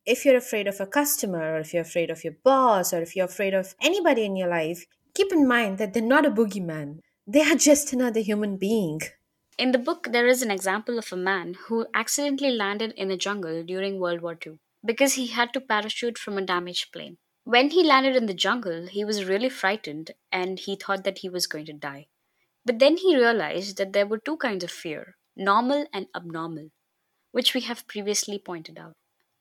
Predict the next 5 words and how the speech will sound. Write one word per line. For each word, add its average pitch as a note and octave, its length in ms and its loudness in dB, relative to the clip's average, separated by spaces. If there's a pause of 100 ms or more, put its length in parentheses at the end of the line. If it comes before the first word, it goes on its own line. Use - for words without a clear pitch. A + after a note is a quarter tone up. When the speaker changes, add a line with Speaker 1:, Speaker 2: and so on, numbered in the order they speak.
(120)
Speaker 2:
Eventually, A#3 640 0
he C#4+ 300 -6
began A3+ 440 -2
to G3+ 300 -6 (520)
believe G#3+ 540 -2